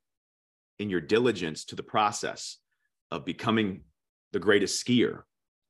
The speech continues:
is also the same amount of diligence that I'm gonna have you apply to these other areas for your new chapter of your life, being an executive,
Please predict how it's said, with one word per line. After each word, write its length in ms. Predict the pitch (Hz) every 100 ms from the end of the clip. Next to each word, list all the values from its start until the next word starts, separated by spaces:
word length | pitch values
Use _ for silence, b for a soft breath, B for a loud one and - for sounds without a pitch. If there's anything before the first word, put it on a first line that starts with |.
| _ _
is 260 | 87 90 -
also 400 | 123 156 165 113
the 100 | 98
same 520 | 101 - 117 120 120 - 101
amount 260 | 104 95
of 120 | 80
diligence 520 | 90 110 107 87 82 -
that 80 |
I'm 120 | 90 92
gonna 140 | 87
have 220 | 95 95
you 120 | 90
apply 340 | 82 - 92 87
to 120 | -
these 180 | 85 80
other 260 | 107 135 113
areas 540 | 92 87 85 82 82 - _ _ _ _
for 80 | -
your 120 | 98
new 160 | 92 107
chapter 400 | - 82 69 85
of 100 | 73
your 120 | 71
life, 400 | 71 67 - - _ _
being 200 | 90 87
an 60 | 82
executive, 720 | 73 85 80 80 73 71